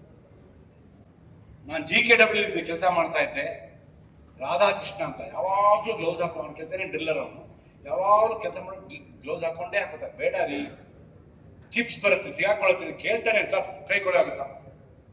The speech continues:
ಕೈ ಕೊಡೋದಿಲ್ಲ, ಕಂಪ್ನಿ ಸೋಪ್ ಕೊಡ್ತಾ ಇಲ್ವೇನ್ರಿ?" ಬಲ್ಲ ಸರ್, ನಾನು ಗಲಾಟೆ ಮಾಡಿದ್ರೆ ಅವ್ನ ಎದುರು ಹಾಕೊಳ್ಳೋನು,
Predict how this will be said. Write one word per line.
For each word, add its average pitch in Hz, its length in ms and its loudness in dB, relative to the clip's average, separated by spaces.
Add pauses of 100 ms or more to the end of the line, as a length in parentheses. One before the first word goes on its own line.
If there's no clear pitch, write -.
(200)
ಕೈ 240 160 6
ಕೊಡೋದಿಲ್ಲ, 220 360 4
ಕಂಪ್ನಿ 196 320 -4 (540)
ಸೋಪ್ 240 280 6
ಕೊಡ್ತಾ 175 220 2
ಇಲ್ವೇನ್ರಿ?" 131 420 -2 (320)
ಬಲ್ಲ - 180 4
ಸರ್, - 220 -8 (640)
ನಾನು 143 120 -18
ಗಲಾಟೆ 196 360 2
ಮಾಡಿದ್ರೆ 180 220 0
ಅವ್ನ 165 100 -4
ಎದುರು 175 160 -2
ಹಾಕೊಳ್ಳೋನು, - 480 2